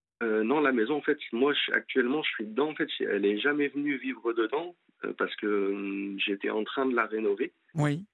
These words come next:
Speaker 1: Et en fait, elle est, elle est partie juste avant la fin de, de, de la rénovation. Elle, elle avait son, son logement à elle,
Speaker 2: Oui.
Speaker 1: en location. Et, euh,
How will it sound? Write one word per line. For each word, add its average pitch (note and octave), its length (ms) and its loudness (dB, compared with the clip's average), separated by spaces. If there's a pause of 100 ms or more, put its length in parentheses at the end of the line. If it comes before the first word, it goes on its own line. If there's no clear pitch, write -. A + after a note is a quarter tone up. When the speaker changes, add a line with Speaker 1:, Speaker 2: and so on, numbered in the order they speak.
(120)
Speaker 1:
Et G#2 100 4
en G#2 100 0
fait, D#3 200 0
elle G#2+ 160 2
est, G#2 200 2
elle G#2 100 0
est G#2 80 0
partie C#3 600 -4
juste D3+ 420 -6
avant C#3+ 260 0
la C3 140 2 (160)
fin F3 380 -6
de, G#2+ 760 0 (400)
de, G#2+ 220 4
de G#2 100 -12
la A2 80 2
rénovation. B2 640 -2
Elle, B2 140 2
elle A#2 140 4
avait A2+ 240 2 (100)
son, G#2 260 -2
son G#2 300 -4
logement A#2 540 -2
à G2 100 0
elle, D#3 220 0 (320)
Speaker 2:
Oui. C#3 260 0 (500)
Speaker 1:
en G2 200 -2
location. G2 560 0 (480)
Et, G2+ 160 2
euh, F#2+ 520 -2